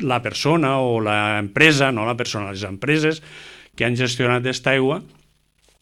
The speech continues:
si tenen alguna responsabilitat o no. Això d'anar i calentar els veïns, mira, això també ho sé fer jo.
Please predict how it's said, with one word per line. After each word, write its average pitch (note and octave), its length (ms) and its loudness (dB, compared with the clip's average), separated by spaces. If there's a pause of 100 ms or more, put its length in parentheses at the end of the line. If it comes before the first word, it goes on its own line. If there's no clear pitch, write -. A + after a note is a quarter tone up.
(120)
si - 200 0
tenen C3+ 280 2
alguna D3 320 2
responsabilitat A#2 840 -2
o D3+ 80 2
no. F2 280 -6 (360)
Això - 200 -10
d'anar D3 320 2
i G#2 120 -4
calentar G#2+ 440 0
els G2 120 -6
veïns, A2 400 -2
mira, G#2 240 -2
això G2 200 -8
també A2+ 200 -2
ho B2 60 -2
sé A2+ 140 -4
fer E2 220 -14
jo. G#2 180 -4